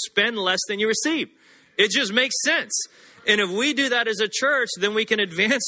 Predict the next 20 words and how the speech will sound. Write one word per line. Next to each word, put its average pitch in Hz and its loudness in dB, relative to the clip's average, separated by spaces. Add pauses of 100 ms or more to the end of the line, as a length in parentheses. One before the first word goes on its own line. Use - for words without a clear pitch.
the 214 0
church 262 0
without 196 0
asking 208 -2
for 208 -2
money 208 -2
and 156 -4
without 175 0
having 196 -2
to, 190 -2 (240)
you 185 2
know, 180 0
uh, 160 -2
come 196 -2
up 190 -2
with 185 -4
the 175 -2
Christian 202 0
tax 226 -2
system, 139 0